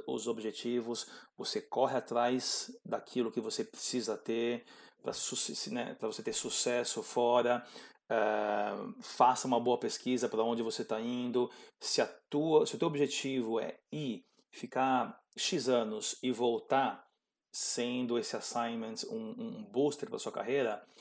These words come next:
cuida da volta. Porque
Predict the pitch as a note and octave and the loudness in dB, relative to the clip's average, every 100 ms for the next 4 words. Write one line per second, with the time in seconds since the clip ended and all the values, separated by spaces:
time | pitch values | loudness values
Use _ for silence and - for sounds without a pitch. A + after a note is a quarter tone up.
0 | - _ _ _ _ _ _ _ _ _ | -20 _ _ _ _ _ _ _ _ _
1 | _ _ - D#3+ F3+ G#3 B3+ - _ _ | _ _ 2 4 8 8 6 2 _ _
2 | _ _ _ _ _ - D3+ E3 B2+ F#2+ | _ _ _ _ _ 2 4 8 8 8
3 | - G2+ - _ _ _ _ _ _ _ | 0 -10 -10 _ _ _ _ _ _ _
4 | _ A#2+ - A#2 A2 | _ -10 -4 -2 -2